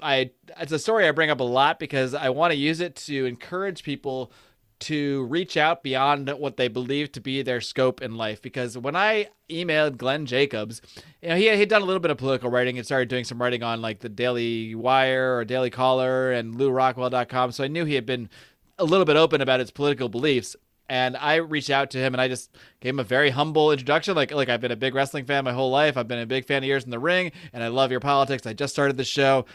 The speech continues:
I'd really appreciate it if you would consider coming on." Not expecting a response at all. Of course not. Why would this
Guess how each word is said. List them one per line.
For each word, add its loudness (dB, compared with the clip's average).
I'd -12
really 6
appreciate 0
it 2
if -4
you -6
would -2
consider -4
coming -4
on." -2
Not 2
expecting -4
a -8
response -12
at -18
all. -20
Of -12
course -6
not. -20
Why -2
would -4
this -12